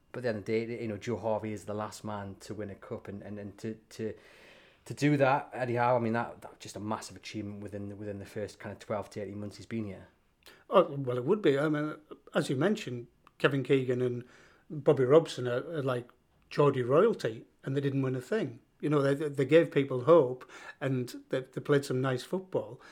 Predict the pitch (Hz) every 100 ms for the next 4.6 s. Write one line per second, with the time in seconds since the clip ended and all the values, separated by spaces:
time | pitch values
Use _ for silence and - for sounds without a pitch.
0 | - _ _ - 143 - - 139 - 165
1 | 160 131 160 143 127 123 - _ - -
2 | 127 - 127 - 165 - - - 127 143
3 | 131 123 - 156 190 120 101 - - _
4 | - 220 190 151 139 120